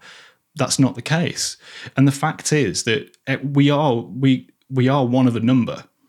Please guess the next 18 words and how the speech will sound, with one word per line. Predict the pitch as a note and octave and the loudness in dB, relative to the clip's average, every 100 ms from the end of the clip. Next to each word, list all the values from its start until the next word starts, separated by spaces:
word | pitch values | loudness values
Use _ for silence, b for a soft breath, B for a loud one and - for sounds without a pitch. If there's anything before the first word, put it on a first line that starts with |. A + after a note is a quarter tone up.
| _ _ - | _ _ 0
We're | C#3 | 2
all | D3 | 2
different. | C3 D#3 - - B2+ | 0 -2 -4 -4 -2
We | B2 | 0
all | B2+ A#2+ | 0 0
operate | B2 A#2+ G#2+ | -2 -4 -4
differently. | G2+ F#2+ G2+ G2+ | -4 -8 -8 -8
And | A2 A2 | -8 -8
hopefully | - C#3 - A2 A2 | -2 -2 -2 -8 -4
we're | A#2 | -2
all | A2 | -2
leaning | A2 A2+ A2 G#2+ | -2 -2 -2 0
into | B2 B2 | 0 0
the | G2 | -6
differences | G2 - G2 - G#2+ G2+ - | -8 -10 -8 -6 -6 -6 -6
that | G#2+ | -6
kind | - G#2 | -6 -8
of | G#2 | -10